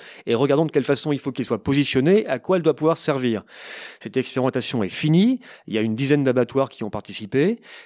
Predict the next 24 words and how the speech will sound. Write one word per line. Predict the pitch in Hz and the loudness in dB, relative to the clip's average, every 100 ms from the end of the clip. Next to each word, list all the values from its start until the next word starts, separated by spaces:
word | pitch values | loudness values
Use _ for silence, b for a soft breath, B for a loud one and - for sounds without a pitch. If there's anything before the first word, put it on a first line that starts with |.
| - | -4
et | 151 | -2
aujourd'hui, | 131 123 117 147 196 233 | 0 0 0 2 4 4
euh, | 135 107 - | 2 2 0
on | 131 123 | 0 2
a | 139 185 180 | 4 2 2
un | |
certain | 120 110 | -2 -4
nombre | 139 160 | -4 -2
de | 120 | -4
critères | - 147 - 147 185 190 | -6 -8 4 4 4 0
qui | 120 | -4
permettent | 123 143 131 | -2 -2 -2
de | 117 | -4
dire | 127 165 | 0 2
la | 117 | 2
bonne | 120 165 | 2 2
façon | - 143 - | 2 -2 0
avec | 170 120 | 0 0
laquelle | 113 156 160 | 2 2 0
on | |
pourrait | 117 127 | 0 -2
utiliser | 131 123 117 117 147 | -2 -2 -4 0 0
ces | 127 | 0
caméras. | 123 110 92 98 | -2 -2 -4 -8